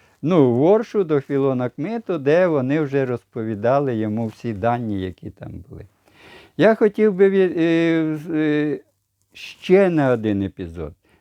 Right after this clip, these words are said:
Війна продовжувалась, по суті, всю другу половину, це, можна так сказати, е, Велике кня-, Князівство Литовське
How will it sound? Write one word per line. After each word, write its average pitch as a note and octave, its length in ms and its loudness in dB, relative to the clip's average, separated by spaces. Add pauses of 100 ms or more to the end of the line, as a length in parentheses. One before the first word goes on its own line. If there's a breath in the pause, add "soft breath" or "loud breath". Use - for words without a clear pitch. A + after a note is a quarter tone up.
Війна F#3+ 360 0
продовжувалась, G3+ 920 -2
по E3+ 120 -10
суті, F3+ 460 -8
всю G#3+ 540 -6
другу F3 520 0
половину, D3+ 760 -2
це, E3+ 240 -2
можна D#3 380 2
так C#3 240 -4
сказати, C3 640 -4 (600 soft breath)
е, A#2+ 340 2
Велике C#3+ 720 2 (240)
кня-, D#3 260 0 (160)
Князівство E3 800 0
Литовське A3+ 720 0